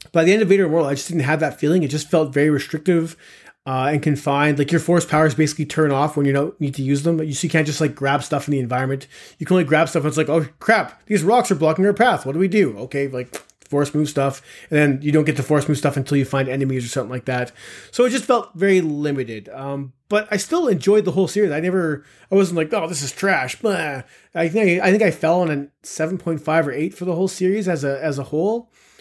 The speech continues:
because it's still, it was still a lot of fan service, just whether it's hampered by Quest tech or maybe they're just, you know, budgetary reasons or just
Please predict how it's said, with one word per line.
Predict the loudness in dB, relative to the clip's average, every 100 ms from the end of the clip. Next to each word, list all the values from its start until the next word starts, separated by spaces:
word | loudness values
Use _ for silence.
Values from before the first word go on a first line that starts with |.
| _
because | -2 0
it's | 0 -2
still, | 2 4 4
it | 2
was | 0
still | 2 4 4 2
a |
lot | 0 0
of | 0
fan | 0 -2 -2
service, | -2 0 -2 -4 -10 -18 _ _ _
just | 0 0 -2 -12 _ _ _ _ _ _ _ _
whether | 0 2
it's | 0 -2
hampered | -2 -2
by | 0 -2
Quest | 0 -2 -2 -8
tech | -6 -6 -8 _ _ -20 _ _
or | 4 4 4 0
maybe | 0 2 2
they're | 2 2
just, | 0 -4 -6
you | -4
know, | -2 -4 -10 _ _ _ _
budgetary | 0 0 0 0 2 2
reasons | 0 0 2 2 0 -4
or | -6 0 4 4 2
just | 0 -2 -2 -10